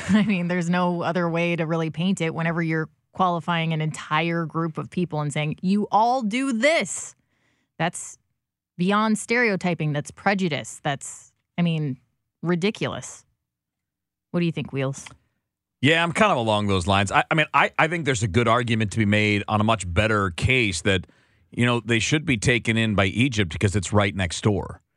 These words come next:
Speaker 2: Like, rather than putting people on planes or boats and bringing them halfway across the world, there are a lot of options literally in their neighborhood. I mean, Gaza borders Egy-, Egypt. That would seem to be the easiest way to handle it,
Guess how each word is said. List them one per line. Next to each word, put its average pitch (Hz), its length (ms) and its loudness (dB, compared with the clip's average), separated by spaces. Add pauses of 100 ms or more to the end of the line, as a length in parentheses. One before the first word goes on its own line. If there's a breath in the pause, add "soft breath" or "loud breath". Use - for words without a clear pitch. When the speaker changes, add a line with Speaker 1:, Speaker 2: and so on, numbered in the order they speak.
(300)
Speaker 2:
Like, 113 160 2
rather 117 380 4
than 104 380 0
putting 110 260 2
people 107 220 2
on 98 160 2
planes 107 480 0
or 101 80 0
boats 110 440 2
and 101 140 2
bringing 107 280 2
them 104 100 2
halfway 104 400 2
across 101 380 2
the 95 100 -2
world, 104 500 0 (300 loud breath)
there 120 140 6
are 117 40 2
a 113 40 2
lot 131 180 6
of 110 100 0
options 107 560 2
literally 117 540 2
in 143 240 0
their 131 160 4
neighborhood. 113 760 2 (480)
I 110 60 0
mean, 117 220 2
Gaza 123 360 4
borders 104 720 -2
Egy-, 120 380 0
Egypt. 120 500 -2 (480)
That 131 140 4
would 120 140 0
seem 190 340 0
to 123 120 0
be 101 200 2
the 104 180 0 (100)
easiest 107 540 2
way 104 160 2
to 92 140 0
handle 131 400 0
it, 95 200 -2